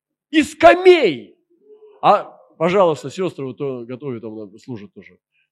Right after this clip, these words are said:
Вы стулья нам протираете после обеда? Дима, протирайте мне стул.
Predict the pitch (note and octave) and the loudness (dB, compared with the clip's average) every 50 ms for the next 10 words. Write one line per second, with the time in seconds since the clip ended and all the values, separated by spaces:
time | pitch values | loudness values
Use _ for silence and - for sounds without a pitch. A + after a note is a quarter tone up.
0 | _ _ _ - C#3 D#3+ D3+ - - F#3 F#3 D#3+ D3+ C3+ C3+ A#2+ C3+ C3 - D#3 | _ _ _ -10 -8 -8 -8 -8 -8 -10 -8 -6 -6 -8 -8 -10 -10 -12 -10 -10
1 | E3 A3+ C#4 C4 F#3+ _ - G#2+ - A2+ G#2+ - - A2 G#2+ G2 F#2+ F#2+ F#2 - | -8 -8 -10 -12 -14 _ -18 -20 -18 -20 -20 -20 -18 -16 -16 -14 -14 -16 -18 -20
2 | - - - - - - - A#2 C3 A#2 A#2+ A2 F#2+ - - - - - - - | -20 -20 -20 -20 -20 -16 -12 -12 -10 -10 -10 -12 -12 -12 -16 -20 -20 -20 -20 -20
3 | - - - - - _ _ _ _ _ _ _ _ _ _ _ _ _ _ A4 | -20 -20 -20 -20 -20 _ _ _ _ _ _ _ _ _ _ _ _ _ _ _
4 | _ _ A4 A4 A4 _ _ _ _ _ _ _ _ _ _ _ _ _ _ _ | _ _ _ _ _ _ _ _ _ _ _ _ _ _ _ _ _ _ _ _
5 | _ _ _ _ _ _ _ _ _ _ _ _ _ _ _ _ - B2 C3+ F#3 | _ _ _ _ _ _ _ _ _ _ _ _ _ _ _ _ -16 -6 -2 0
6 | F#3 F#3 F3+ - C#3+ D3+ - F3 E3+ E3+ F#3+ F3+ - - A#3+ G3+ F#3 F#3+ F#3+ F3+ | 2 2 2 2 0 -2 0 2 6 8 8 6 6 6 4 4 6 4 4 2
7 | - - - G#3+ G3 F3+ D3 | 2 0 4 6 6 6 4